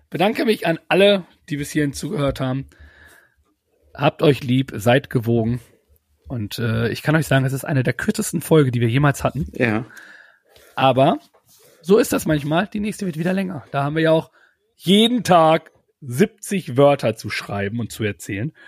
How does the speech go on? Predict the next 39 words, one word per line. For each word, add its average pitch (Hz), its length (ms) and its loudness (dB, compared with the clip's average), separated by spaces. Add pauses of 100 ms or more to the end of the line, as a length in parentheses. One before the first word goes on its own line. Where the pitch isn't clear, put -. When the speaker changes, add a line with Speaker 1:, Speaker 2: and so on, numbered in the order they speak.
(720)
Speaker 1:
Ich - 140 -20
bin 147 100 2
sehr 147 160 4
gespannt. 135 540 -2 (1000)
Und 135 560 -2 (420)
ich 143 220 -4
werde 170 200 4
jetzt 156 100 -2
gleich 170 160 2
noch 170 80 4
mal 156 120 4
gucken, 170 440 2
was 143 180 2
Birk 151 240 2
genau 143 240 4
von 147 160 0
mir 135 160 2
wollte. 123 400 4 (680)
Da 135 160 -4
muss 139 160 -8
ich 135 80 -8
gleich 135 160 -6
noch 135 100 -6
mal 135 160 -4
hier 127 80 -4
links 131 220 -8
und 127 120 -10
rechts, 135 320 -8
äh, 135 380 -6 (1000)
vielleicht 147 240 -6
die 151 80 2
Rückhand 156 440 2
rausholen 160 520 2 (1200)
und 147 80 -8
einmal 131 460 2
meine 127 220 0
Hand 127 200 -2
durch 196 260 4
den 156 320 0